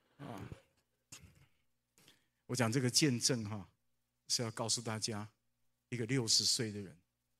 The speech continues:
生命坏习惯还是可以被上帝改变。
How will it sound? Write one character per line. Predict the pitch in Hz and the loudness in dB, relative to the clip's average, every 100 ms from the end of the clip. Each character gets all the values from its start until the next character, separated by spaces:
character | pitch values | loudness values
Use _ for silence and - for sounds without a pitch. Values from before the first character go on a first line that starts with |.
| _ _ _ _ _ _ _ - | _ _ _ _ _ _ _ -2
生 | - 117 | 2 2
命 | 110 107 107 _ _ _ _ _ _ _ _ | 0 -8 -12 _ _ _ _ _ _ _ _
坏 | - 101 | -8 2
习 | - - | 2 2
惯 | 90 95 82 _ _ _ _ _ - | -2 -10 -10 _ _ _ _ _ -12
还 | - 104 | -6 0
是 | 110 - 113 | 4 4 4
可 | 110 | -2
以 | 98 | -6
被 | 101 90 | -2 0
上 | 101 90 | 0 -2
帝 | 92 | -12
改 | - 139 | -12 -14
变。 | - 92 | -12 -14